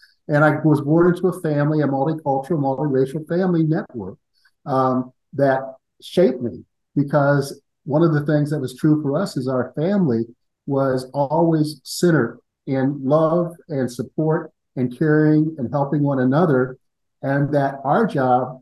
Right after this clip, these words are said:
was to share with others who are in need and caring. So we had both our internal family and we had kind of our extended family network. And then also because we were committed and very involved in reli-, in our congregate churches,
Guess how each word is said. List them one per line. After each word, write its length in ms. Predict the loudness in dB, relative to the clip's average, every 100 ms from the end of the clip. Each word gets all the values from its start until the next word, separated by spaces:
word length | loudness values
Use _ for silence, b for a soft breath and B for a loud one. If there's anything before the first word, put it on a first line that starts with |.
| _
was 280 | -2 0 0
to 100 | -4
share 420 | -6 -2 2 4
with 160 | 2 0 -2
others 440 | 0 2 0 -2 -14 _ 2
who 120 | 4
are 120 | 4
in 100 | 2
need 520 | 2 2 2 0 -2 -4
and 200 | -8 -4
caring. 380 | -2 -2 -4 -10 b
So 480 | 0 2 2 -4 -20 _
we 180 | 2 4
had 240 | 4 2 2
both 240 | 2 2
our 320 | 0 0 -2
internal 560 | -6 -6 -2 0 0 0
family 500 | -2 -2 -2 -4 -6 _ -20 -12 -4
and 100 | 0
we 100 | 0
had 180 | 0
kind 160 | 2 2
of 80 | 2
our 240 | 2 0
extended 680 | -2 -8 -10 0 4 6 4 2
family 460 | -2 -2 0 2 0 -4 _ _ _ -4
network. 680 | -2 -2 -2 0 0 -2 -10 _ _
And 220 | -2 2 4
then 140 | 4
also 500 | 4 2 0 0 0
because 380 | -2 -2 -2 -2
we 60 |
were 120 | -4 -4 -4
committed 360 | 0 0 0
and 140 | -2 0
very 200 | 0 0
involved 520 | -2 -4 -4 -6 -4
in 140 | -2 -2
reli-, 340 | 0 -2 -2
in 160 | -4 -2
our 200 | -6 -6
congregate 460 | -6 -4 -4 -8 _
churches, 520 | 0 0 -2 -12 -14